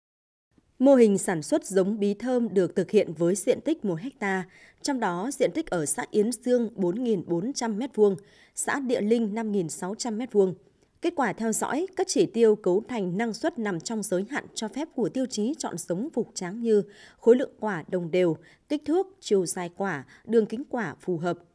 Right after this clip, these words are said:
năng suất đảm bảo theo yêu cầu. Trong đó, tỷ lệ quả đủ tiêu chuẩn làm giống đạt bảy mươi phần trăm. Mô hình này đã góp phần tích cực trong việc bảo tồn, duy trì giống bí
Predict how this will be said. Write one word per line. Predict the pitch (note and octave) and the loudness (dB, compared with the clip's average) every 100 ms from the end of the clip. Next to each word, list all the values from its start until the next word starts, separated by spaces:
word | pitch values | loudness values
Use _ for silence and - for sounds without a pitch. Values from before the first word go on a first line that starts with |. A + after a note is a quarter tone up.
| _ - | _ -10
năng | B3 C4+ | -4 -4
suất | B3 E4+ F4+ | -4 -8 -6
đảm | G#3 E3+ | -8 -6
bảo | F3+ D3+ | -8 -8
theo | - A3 - | -8 -10 -4
yêu | G#3+ | -6
cầu. | - F#3 D#3 - _ _ - | -2 0 0 -6 _ _ -12
Trong | C#4 A#3+ | -10 -6
đó, | G3+ F#3+ | -6 -4
tỷ | C#4 D#3+ | -2 -2
lệ | F3 - | -2 -6
quả | G3+ F3+ C#3 | -8 -8 -6
đủ | G#3 F#3+ | -2 -2
tiêu | - C4+ | -2 -4
chuẩn | - A3 C#3 | -2 -4 -4
làm | D#3+ | -8
giống | D3+ F3 E3+ D4+ | -2 -2 -2 -4
đạt | - G3 F#3+ | -6 -6 -2
bảy | G3+ D3 | -2 0
mươi | A#3 B3+ | -4 -4
phần | E3+ C#3 | -6 -8
trăm. | - G3+ F3+ _ _ _ _ - | -6 -6 -6 _ _ _ _ -4
Mô | G#3 | 0
hình | G3+ F3+ D#3 | 2 0 -4
này | E3 D#3 | -6 -4
đã | D#3 - | -6 -6
góp | D#4 | -4
phần | G3+ E3 | -4 -4
tích | - F4 | -4 0
cực | F#3 - | 0 -2
trong | C#4 B3 | -10 -6
việc | G#3 - | -4 -4
bảo | G3 D#3+ | -6 -8
tồn, | - F#3 E3+ | -2 -2 -2
duy | D3 C#4 | -4 -6
trì | C4 F#3+ | -2 0
giống | D#3+ E3 F3+ A#3+ | 0 -2 -4 -4
bí | F#3+ F#3 | -2 -4